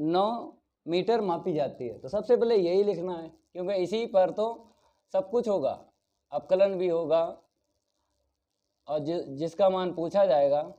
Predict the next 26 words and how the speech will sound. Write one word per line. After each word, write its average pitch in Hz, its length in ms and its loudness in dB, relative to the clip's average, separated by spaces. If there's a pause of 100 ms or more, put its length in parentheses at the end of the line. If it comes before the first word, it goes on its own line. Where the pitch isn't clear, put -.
(400)
उसमें 175 360 -2
भी 185 100 0
हमें 185 340 -4 (960)
त्रुटि 185 340 0
की 214 80 -2
ज़रूरत 190 420 0
है। 120 100 -4 (960)
तो 180 60 -6
यहाँ 214 120 -2
पे 233 100 -2
सबसे 233 240 0
पहले 220 240 0
लिख 202 200 2
लेना 202 300 0
है 220 180 -6
आर 180 240 2
बराबर 156 560 2 (420)
नौ 165 360 -2
मीटर, 131 440 -4 (560)
ठीक 180 120 -10
है। 127 80 -4 (640)
अब 190 380 -10
आगे 165 240 4
लिखा 220 300 2
है 196 100 6
जिसमें 190 640 0